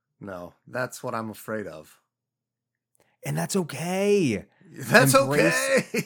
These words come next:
Speaker 1: <laughs>
Speaker 2: embrace the sleep, man.
Speaker 1: Let its warm embrace. And that, like I said, I think of people like, uh, you know, there's a, there's a full-time dude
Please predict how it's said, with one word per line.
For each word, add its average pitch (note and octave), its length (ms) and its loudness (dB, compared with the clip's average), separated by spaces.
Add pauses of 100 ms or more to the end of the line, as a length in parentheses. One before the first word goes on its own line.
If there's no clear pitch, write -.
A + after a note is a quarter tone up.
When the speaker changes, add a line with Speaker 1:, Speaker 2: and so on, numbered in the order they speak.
Speaker 1:
<laughs> F3 140 -4
Speaker 2:
embrace D#3+ 680 0
the F#3+ 120 2
sleep, F3 580 -4
man. D3 800 -2 (400)
Speaker 1:
Let A2 200 -14
its - 220 -18
warm F2+ 520 -16
embrace. E2 480 -20
And D3 160 -6
that, F3+ 240 -4
like F#3 160 2
I - 20 0
said, F3 180 -2
I D#3 60 2
think G3 260 -6
of E3 160 -8
people D#3+ 280 -4
like, C#3+ 280 -4
uh, A#2 340 -6 (460)
you - 80 -10
know, C#3+ 60 -2
there's D#3+ 160 -2
a, E3 60 -4 (160)
there's C#3+ 240 -2
a C#3 80 -4
full-time G3+ 720 -2
dude C3 400 -4